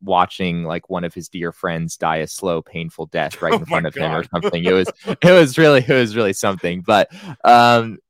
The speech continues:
Speaker 1: but yeah, <laughs> all, all that to say, I mean, Christian Javier just, uh, just seemed built for that moment. And I mean, he's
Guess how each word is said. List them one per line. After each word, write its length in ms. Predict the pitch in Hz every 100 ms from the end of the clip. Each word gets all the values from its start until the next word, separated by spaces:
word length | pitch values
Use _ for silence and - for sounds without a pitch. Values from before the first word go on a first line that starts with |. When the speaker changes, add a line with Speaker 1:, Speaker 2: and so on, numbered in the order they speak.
| -
Speaker 1:
but 240 | 165 170
yeah, 400 | 220 180 143 156 147
<laughs> 100 | _
all, 160 | - 185 131 156
all 60 | 147
that 240 | 147 131 -
to 80 | 117
say, 320 | - 135 123
I 40 |
mean, 120 | 113
Christian 340 | 101 131 127 120
Javier 480 | 113 104 104 104 92
just, 240 | 90 - _ _ _ _
uh, 100 | 123 120
just 360 | 127 127 127 -
seemed 320 | 151 180 123
built 280 | 123 143 -
for 200 | - 123
that 240 | 113 113
moment. 420 | 98 117 135 76 -
And 180 | 92 92
I 80 | 98
mean, 160 | 101
he's 380 | 98 110 95 -